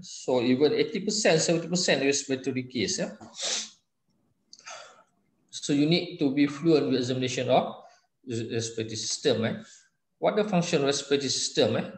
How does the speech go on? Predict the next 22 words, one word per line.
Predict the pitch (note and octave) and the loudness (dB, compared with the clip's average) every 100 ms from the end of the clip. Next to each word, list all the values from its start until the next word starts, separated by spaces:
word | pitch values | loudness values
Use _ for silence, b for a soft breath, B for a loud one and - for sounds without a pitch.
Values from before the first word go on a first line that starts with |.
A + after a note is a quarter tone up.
| - | -12
Involve | C3 B2 D3 B2+ | -6 0 0 2
gas | C3 C3 | 0 -2
exchange, | C3+ - - C#3 C3+ C#3 - - - | -4 -6 -2 -2 -2 -6 -8 -14 -10
defense | C3 - C#3+ C3+ | -8 -2 -2 -2
function, | - C#3 - C#3 C3 - - | -6 -10 -8 -6 -6 -8 -8
metabolic | B2 A#2 B2 C3 C3+ | -6 -2 0 0 -2
function, | - C3+ - C#3+ C3+ C#3 _ _ _ _ _ | -4 -6 -6 -8 -8 -12 _ _ _ _ _
depositor | A#2 B2+ - - - | -8 -6 -6 -6 -6
function, | - C3+ B2+ - C3+ C3 | -2 -2 -2 -2 -2 -4
filtration | C3+ B2+ C3 C#3+ | -6 -2 -2 -2
function, | - C3 B2+ - B2+ | -2 -2 -2 -2 0
endocrine | A#2 - A#2 A2+ | 0 0 -2 -2
function. | A2 G#2+ A2+ G#2 | -4 -6 -6 -2
But | A#2 B2+ | 0 0
most | C3 E3 D#3+ | 2 4 4
important | D#3 D3+ E3+ C#3 | 2 4 4 4
is | C3 - - - | 2 0 -4 -6
for | B2+ C#3+ | 0 2
us | C#3 - | 2 -2
to | B2+ | -2
respect | B2 - C3 - C#3 B2+ - | -2 -2 -2 -2 -2 -4 4
the, | C3 C3 D3 - | 6 6 4 0